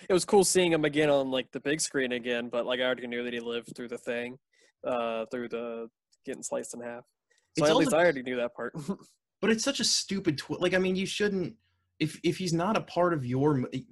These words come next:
Speaker 2: you have to treat, even though it's part of a universe, you have to treat every movie like it's its own thing. So he's n-, not part of that story at all. He has nothing to do with the story of Solo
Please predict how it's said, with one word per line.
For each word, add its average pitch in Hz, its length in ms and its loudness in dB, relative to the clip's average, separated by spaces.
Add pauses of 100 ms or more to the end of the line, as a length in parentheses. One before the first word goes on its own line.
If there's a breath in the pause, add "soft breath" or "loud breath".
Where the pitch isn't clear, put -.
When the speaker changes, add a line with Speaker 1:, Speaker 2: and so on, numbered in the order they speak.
(160)
Speaker 2:
you 151 120 4
have 208 120 0
to - 80 0
treat, 160 340 -4 (100)
even 175 220 0
though 175 140 2
it's 127 100 -4
part 139 220 -2
of 117 80 -6
a 107 40 -6
universe, 107 380 -6
you 139 60 -6
have 135 60 -12
to 135 60 -8
treat 160 380 -6
every 131 240 0
movie 113 320 0
like 101 160 -4
it's 98 140 -10
its - 160 -20
own 101 180 -8
thing. 85 220 -12 (560)
So - 180 2
he's 165 240 -2
n-, 165 260 2
not 170 380 0
part 170 340 0
of 127 140 -6
that 127 180 -2
story 120 420 -2
at - 140 -8
all. 92 360 -6 (320)
He 165 160 -2
has 165 180 2
nothing 147 520 2
to 190 60 -4
do 151 200 0
with 135 120 -2
the 127 60 -6
story 113 380 -2
of 101 80 -6
Solo 92 500 -6